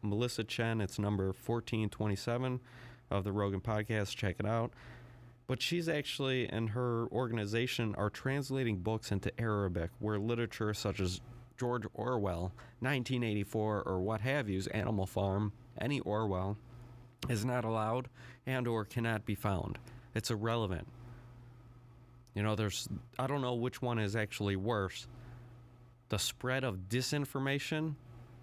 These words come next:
or the holding back of vital information.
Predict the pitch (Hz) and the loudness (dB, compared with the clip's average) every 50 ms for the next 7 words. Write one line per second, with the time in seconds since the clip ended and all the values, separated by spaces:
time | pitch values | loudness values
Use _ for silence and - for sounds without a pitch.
0 | - - - - - 113 117 117 113 113 110 110 107 107 104 - - - - 113 | -20 -18 -8 -2 0 2 2 2 2 2 2 2 0 0 -4 -6 -10 -10 -8 -6
1 | 104 - 110 110 104 104 101 92 78 - - - - - - - - - - - | -2 0 2 2 4 4 4 2 0 -2 -6 -14 -16 -16 -16 -16 -16 -18 -18 -20
2 | - - - - - - - - - - - - - - 135 151 127 135 120 101 | -20 -20 -20 -20 -20 -20 -20 -20 -18 -12 -8 -6 -2 0 0 2 2 2 2 2
3 | 92 90 - - 131 123 120 117 101 - - - - - - - 107 104 95 95 | 0 -2 -4 -2 0 2 2 2 0 -2 -6 -14 -14 -10 -2 2 2 4 4 2
4 | 101 - - - 104 104 113 113 117 110 101 92 87 82 82 - 87 85 80 78 | -2 -6 -8 -8 -4 -2 0 0 2 2 2 2 0 0 0 0 0 0 2 0
5 | 82 - - - - | 0 0 0 -2 -2